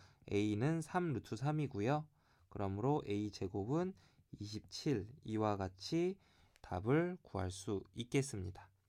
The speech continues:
자, 그래서 문제 전체적으로 정리를 해보면 이런 거야. 어,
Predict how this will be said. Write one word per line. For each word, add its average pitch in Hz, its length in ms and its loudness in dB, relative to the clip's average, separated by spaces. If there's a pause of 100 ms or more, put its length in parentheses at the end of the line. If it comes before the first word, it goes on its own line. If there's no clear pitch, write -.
(460)
자, 151 120 0
그래서 156 220 6
문제 147 300 4
전체적으로 127 1160 4 (100)
정리를 127 480 4
해보면 147 420 4
이런 123 260 4
거야. 101 560 4 (1600)
어, 131 500 6